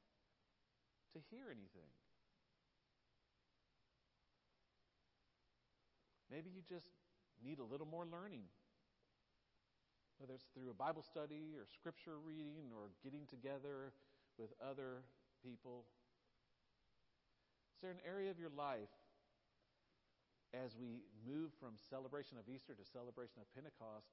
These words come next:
maybe it's like, "God, this is awesome. You're giving me a chance to become even more like you, which is what I want because we are all people of transformation, because that's the only way we can give hope for all,"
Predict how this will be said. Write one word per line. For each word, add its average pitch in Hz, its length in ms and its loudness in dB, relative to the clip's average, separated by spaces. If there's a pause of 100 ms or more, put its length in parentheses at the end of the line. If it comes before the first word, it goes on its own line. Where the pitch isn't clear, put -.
(120)
maybe 135 320 -4
it's - 160 -12
like, 95 180 -6 (1300)
"God, 123 180 -6
this 131 140 -4
is 113 140 -6
awesome. 110 340 0 (100)
You're 143 140 -6
giving 123 220 -4
me 113 100 -4
a 101 160 -6
chance 120 320 -4 (340)
to 117 60 -8
become 101 460 -10
even 113 340 -8
more 127 320 -4
like 117 240 -4 (100)
you, 147 300 -2 (240)
which 143 180 -8
is 143 120 -8
what 143 180 -4
I 143 80 0
want 185 400 2
because 135 340 0
we 165 180 2
are 143 140 4
all 151 180 6
people 156 300 -2
of 135 120 -2
transformation, 156 840 -2 (320)
because 170 480 4 (200)
that's 202 220 6
the 160 120 6
only 156 160 4
way 147 160 6
we 151 100 4
can 156 100 -2
give 151 140 0
hope 143 240 6
for 214 140 8
all," 131 280 10